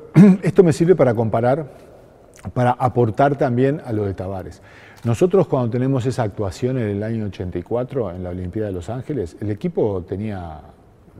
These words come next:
eh, teníamos un promedio de veinticuatro, veinticinco años, éramos muy jóvenes. A la Olimpiada siguiente, nosotros no solamente teníamos que haber clasificado, sino que teníamos que haber tenido una muy buena actuación.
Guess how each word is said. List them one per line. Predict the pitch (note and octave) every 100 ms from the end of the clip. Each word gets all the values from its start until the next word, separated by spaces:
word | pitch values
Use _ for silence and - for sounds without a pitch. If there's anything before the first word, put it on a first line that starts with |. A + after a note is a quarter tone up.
| - - - - - - - _ _ D3 -
eh, | A#2
teníamos | G#2 A2+ D#3 B2 -
un |
promedio | F#2 G2 C3 C3
de | F2+
veinticuatro, | E2+ E2 G#2 C3 G#2
veinticinco | F2+ E2+ G2 G#2 A2
años, | B2+ F#2
éramos | B2+ A#2 G2
muy | C3 B2+
jóvenes. | - F#2 F2+ E2+ - - - _ - - - - - - _ -
A | -
la | C#3
Olimpiada | C3+ C3+ C3+ C#3+ A#3 E3+
siguiente, | G#2 A2 A2 E3 G3 F#3 F2 - - - -
nosotros | G2 G3 B2
no | A#2+ B2
solamente | D3 A#2+ C3 C3
teníamos | G#2+ A2 B2 -
que |
haber | G#2+
clasificado, | A2 F2+ F#2 F#2 D3+ G2
sino | A2
que | D3+
teníamos | C3 G#2+ D3 E3+
que | G#2+
haber | A2
tenido | G#2+ A2+
una | A2 G2+
muy | B2+ C3
buena | A2+ A#2+ A2
actuación. | G2+ F#2+ - F2+ - A2+